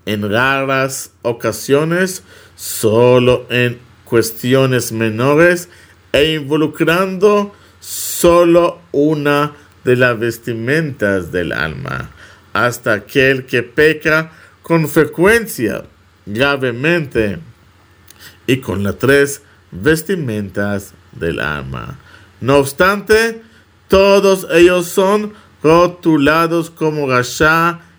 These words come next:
que conoce el bien. En tanto se diferencian entre sí según el grado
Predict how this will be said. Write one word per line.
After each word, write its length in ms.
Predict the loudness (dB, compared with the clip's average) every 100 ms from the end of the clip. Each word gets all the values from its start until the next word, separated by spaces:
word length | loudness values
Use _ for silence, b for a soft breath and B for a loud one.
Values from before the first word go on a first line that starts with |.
| _
que 160 | -8 -4
conoce 640 | -6 -4 -6 -2 -2 -2
el 140 | -6
bien. 520 | -6 -6 -6 -6 -10 -14 b b b _
En 180 | -8 -6
tanto 580 | -2 0 0 -2 -4 -4
se 160 | -4
diferencian 1040 | -4 -4 -2 -2 -2 -2 -2 -2 0 0 -6 B B B
entre 440 | -8 -6 0 2 2
sí 520 | 0 4 4 2 -2 B B
según 600 | -4 0 0 0 -4 -4 -6
el 200 | -4 0
grado 680 | 0 2 0 0 -2 -6